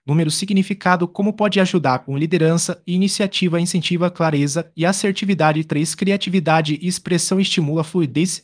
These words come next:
e alegria na fala. Cinco, adaptabilidade e liberdade, ajuda a ser flexível e aberto a novas ideias. Nove, compaixão e empatia, promove compreensão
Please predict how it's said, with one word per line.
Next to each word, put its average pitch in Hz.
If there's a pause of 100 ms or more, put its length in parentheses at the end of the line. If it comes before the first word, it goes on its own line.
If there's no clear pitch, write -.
e 170
alegria 156
na 165
fala. 151
Cinco, 151
adaptabilidade 160
e 151
liberdade, 151
ajuda 175
a 180
ser 180
flexível 175
e 170
aberto 170
a -
novas 160
ideias. 156
Nove, 185
compaixão 196 (300)
e 196
empatia, 190
promove 190
compreensão 196